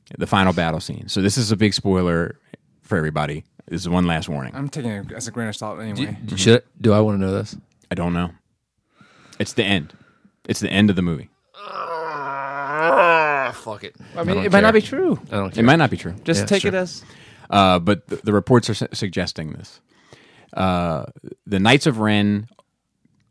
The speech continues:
Speaker 1: are basically working with Kylo Ren. And at some point, one of them turns against Kylo Ren.
Speaker 3: Mm-hmm.
Speaker 1: Kylo Ren and Rey team up to take on this knight.
Speaker 3: Mm-hmm.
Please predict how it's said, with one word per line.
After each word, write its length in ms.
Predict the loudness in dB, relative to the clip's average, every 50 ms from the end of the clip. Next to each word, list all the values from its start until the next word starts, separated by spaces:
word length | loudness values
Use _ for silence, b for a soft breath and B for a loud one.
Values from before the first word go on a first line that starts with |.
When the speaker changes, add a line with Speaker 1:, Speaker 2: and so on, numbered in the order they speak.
| _ _ _ _ _ _ _ _ _ 2
Speaker 1:
are 200 | 4 4 4 4
basically 520 | 2 0 -2 -2 -2 -2 -4 -4 -2 -2 0
working 400 | 2 0 0 -2 -2 -4 -2 -2
with 200 | -2 -4 -4 -6
Kylo 340 | -6 -4 -4 -4 -4 -6
Ren. 280 | -8 -10 -12 -14 -18 _ _ _ _ _ _ _ _ _ _ _ _ _ _ _ -4
And 220 | -2 -2 -2 0 -2
at 120 | -4 -6
some 400 | -8 -12 -8 -2 0 0 0 0
point, 400 | -2 -2 -2 0 0 0 -4 -6 _ _ -14 -8
one 280 | -4 -2 0 2 2
of 100 | 2 2
them 160 | 0 0 -2
turns 380 | -2 -2 -2 -2 0 -2 -2 -4
against 420 | -8 -8 -6 -8 -8 -8 -10 -12
Kylo 300 | -10 -10 -10 -8 -8 -10 -10
Ren. 220 | -12 -14 -16 -20 _ _ -4
Speaker 3:
Mm-hmm. 240 | -4 -4 -2 -4 -6 -8 -12 b b b b b b b b b b b b b b _ _ _ _ _ _ _ _ _ _ _ _ _ _ -8
Speaker 1:
Kylo 320 | -2 2 4 6 6 6 6
Ren 180 | 6 4 4
and 180 | 2 2 0 2
Rey 300 | 2 2 0 0 -2 -6
team 300 | -8 -8 -4 -2 -2 -2 -2
up 320 | -2 -4 -6 -6 -8 -12 _ _ _ _ _ _ _ _ _ _ _ _ _
to 380 | -4 -2 0 0 2 0 -2 -2
take 280 | -4 -4 -4 -4 -4 -4
on 240 | -4 -4 -2 -2 -4
this 220 | -4 -6 -8 -8
knight. 320 | -10 -10 -10 -12 -16 _ _ _ _ _ _ _ _ -6
Speaker 3:
Mm-hmm. 240 | -6 -4 -4 -6